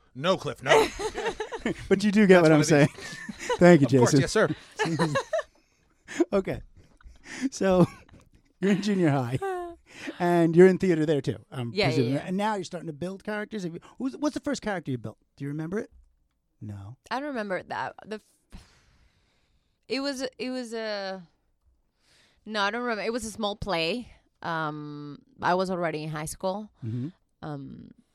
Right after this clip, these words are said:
Speaker 3: but I don't remember the name. I have it. I have the, the paper 'cause I saved it,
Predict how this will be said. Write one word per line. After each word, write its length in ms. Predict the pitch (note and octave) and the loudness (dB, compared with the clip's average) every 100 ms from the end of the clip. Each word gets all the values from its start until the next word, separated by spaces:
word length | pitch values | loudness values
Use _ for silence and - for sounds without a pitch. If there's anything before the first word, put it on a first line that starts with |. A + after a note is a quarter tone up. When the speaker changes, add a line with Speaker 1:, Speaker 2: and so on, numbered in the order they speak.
| _ _ - | _ _ -14
Speaker 3:
but 120 | E3 | -12
I 60 | F3 | -10
don't 160 | F#3 E3+ | -12 -12
remember 460 | D#3+ D#3 D3+ D3 _ _ _ _ - | -12 -12 -12 -12 _ _ _ _ -12
the 80 | |
name. 180 | D#3 D3 D3+ | -8 -6 -4
I 80 | F#3 | -4
have 300 | E3 D#3+ C#3+ | -4 -4 -4
it. 140 | D3 | -4
I 60 | E3+ | -10
have 320 | D#3+ E3+ E3 | -8 -10 -10
the, 200 | D#3+ D#3 - _ | -10 -12 -12 _
the 80 | D3+ | -16
paper 400 | - E3+ E3 D#3+ | -10 -10 -8 -12
'cause 160 | D3+ D#3 | -12 -12
I 120 | D3+ | -12
saved 300 | - D3+ D#3 | -12 -12 -10
it, 180 | C#3+ | -10